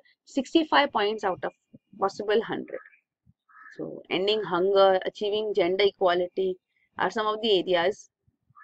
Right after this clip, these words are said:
and these are the areas where most states fall short. So all India score for this is also thirty-five and forty-two respectively out of hundred. So this is it. But then clean energy, sanitation has seen progress,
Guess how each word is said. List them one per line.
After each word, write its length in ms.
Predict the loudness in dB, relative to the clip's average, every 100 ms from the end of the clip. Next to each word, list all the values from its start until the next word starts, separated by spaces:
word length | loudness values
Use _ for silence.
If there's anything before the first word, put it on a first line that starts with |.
| -8
and 240 | -2 -2
these 160 | -2 -2
are 120 | 0
the 160 | 2 2
areas 340 | 2 0 0
where 180 | -2 0
most 300 | -2 -2 -2
states 320 | 0 0 -2 -8
fall 220 | -6 -6
short. 440 | -8 -14 -18 -20 _ _ _ _ _ _ _ _ -20 -20 _ _
So 120 | -14
all 280 | -4 -2 -2
India 160 | -2 -4
score 280 | -4 -2 -2
for 140 | 0 -2
this 160 | -4
is 100 | -4
also 320 | -2 -2 -6 -12
thirty-five 580 | -14 -10 -8 -2 0 0
and 160 | -4 -8
forty-two 380 | -6 -4 -4 -2 -4
respectively 560 | -4 -12 -10 -10 -6 -6
out 200 | -6 -8
of 80 | -14
hundred. 340 | -18 -18 -20 _ _ _ _ _ _ _ _ _ _ _
So 80 | -20 -20
this 480 | -20 _ _ _ -16
is 120 | -16
it. 200 | -20 _ _ _ -20 _ _ _ _ _ _ _ _ _ -20 -20 _ -10
But 120 | -6
then 180 | -6 -4
clean 240 | 0 0
energy, 460 | 2 0 0 -2 -6
sanitation 720 | -4 -2 0 2 0 -2 -4
has 140 | -4 -4
seen 320 | -4 -2 -2
progress, 520 | -2 -2 -4 -4 -8